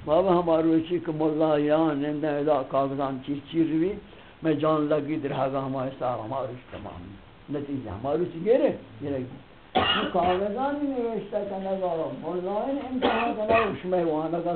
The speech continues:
ظاہراً بشر ربطی نیست، نیست ہیں، بل نتیجہ ہے کہ ہما، ہما، ہمارے اس قبولیت، ناقبولیت، ہمارے اس ظاہر،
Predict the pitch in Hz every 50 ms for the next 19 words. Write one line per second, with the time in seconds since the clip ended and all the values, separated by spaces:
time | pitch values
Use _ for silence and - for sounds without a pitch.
0 | 147 160 151 151 143 147 147 147 139 131 117 - 139 127 131 143 147 - - 170
1 | 165 156 180 208 277 320 311 233 - - - - - - - - - 165 196 208
2 | 196 160 - - 165 156 151 160 160 151 143 147 156 151 160 170 175 170 202 240
3 | 254 269 254 277 269 254 170 180 220 262 285 302 339 - - - - - - -
4 | 117 131 131 131 135 127 123 117 117 117 123 117 123 123 131 127 - - - 156
5 | 143 147 156 156 156 170 170 175 170 160 156 151 151 151 147 151 135 143 151 151
6 | 160 165 151 156 156 160 170 170 170 170 - 165 175 - 160 165 190 220 269 320